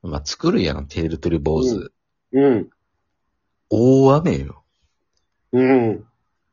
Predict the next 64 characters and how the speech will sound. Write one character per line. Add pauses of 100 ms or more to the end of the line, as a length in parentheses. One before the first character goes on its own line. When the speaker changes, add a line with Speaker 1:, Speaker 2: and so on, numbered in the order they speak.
(120)
Speaker 2:
遠
足
中
止
の
時
だ
っ
た
も
ん。 (500)
Speaker 1:
あ
れ、
多
分
ね、
ク
ラ
ス
み
ん
な
が
て
る
て
る
坊
主
作
っ
て
な
い
か
ら
だ
よ。 (1160)
Speaker 2:
あ、
そ
う。
Speaker 1:
ク
ラ
ス、 (120)
ク
ラ
ス
み
ん
な
が
て
る
て
る
坊
主
作
っ
た
ら、
Speaker 2:
う
ん。 (200)
Speaker 1:
次